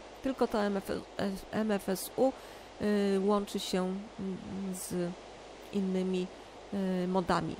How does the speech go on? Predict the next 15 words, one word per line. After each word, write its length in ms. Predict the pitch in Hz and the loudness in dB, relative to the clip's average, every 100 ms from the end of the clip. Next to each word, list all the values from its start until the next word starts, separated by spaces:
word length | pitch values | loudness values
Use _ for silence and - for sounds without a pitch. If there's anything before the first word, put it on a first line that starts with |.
| - | -6
o, 120 | - - | -4 -4
że 100 | - | -6
tak 140 | - - | -4 -2
powiem, 300 | 175 160 165 | 0 0 0
bo, 180 | 170 170 - - - - - | 0 -2 -6 -16 -16 -10 -4
y, 240 | 190 180 180 | 0 0 -2
bo 300 | 180 175 175 - | -2 0 -2 -2
jak 140 | 196 180 - - | -6 -6 -10 -6
możemy 500 | 180 185 185 208 185 | -6 -4 -2 -2 -2
zobaczyć 960 | 185 180 202 220 - 196 - - - - | -2 0 -2 -2 -6 -8 -8 -8 -8 -6
Industrial 680 | 196 190 180 - - 175 165 - | -4 -4 -6 -6 -8 -6 -6 -8
Craft, 360 | 165 165 - - - - - - - - - - - - - - | -6 -6 -8 -12 -16 -16 -16 -16 -16 -16 -16 -16 -16 -16 -16 -10
Industrial 1120 | 208 202 202 202 196 190 - - 185 185 180 - | -4 -2 -2 -2 -2 -2 -4 -6 -4 -2 -4 -2
Craft, 420 | 196 233 - - | -2 -2 -4 -2
ym, 580 | 196 185 185 185 185 | 0 2 2 2 0